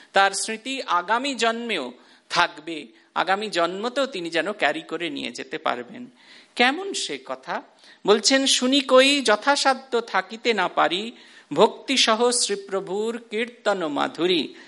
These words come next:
বলছেন, "আমি চেষ্টা করব যথাসাধ্য তার সেই কীর্তন মাধুরী কেমন তা ব্যাখ্যা দেওয়ার জন্য।"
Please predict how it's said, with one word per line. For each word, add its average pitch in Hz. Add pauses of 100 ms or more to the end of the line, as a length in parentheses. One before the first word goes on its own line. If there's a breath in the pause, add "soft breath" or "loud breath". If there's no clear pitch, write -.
(280 loud breath)
বলছেন, 294
"আমি 302
চেষ্টা 269
করব 214
যথাসাধ্য 170 (260 loud breath)
তার 175
সেই 196
কীর্তন 214
মাধুরী 170
কেমন 165 (320 loud breath)
তা 185
ব্যাখ্যা 139
দেওয়ার 143
জন্য।" 135